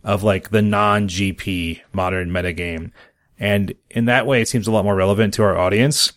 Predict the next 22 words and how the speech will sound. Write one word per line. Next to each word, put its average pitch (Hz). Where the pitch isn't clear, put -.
than 104
kind 110
of 98
breaking 98
down 95
the 98
most 98
recent 95
G 95
P 101
or, 95
like, 92
even 101
the 90
Modern 92
Challenge, 131
because 139
people 185
there 123
at 139
the 127
regionals 120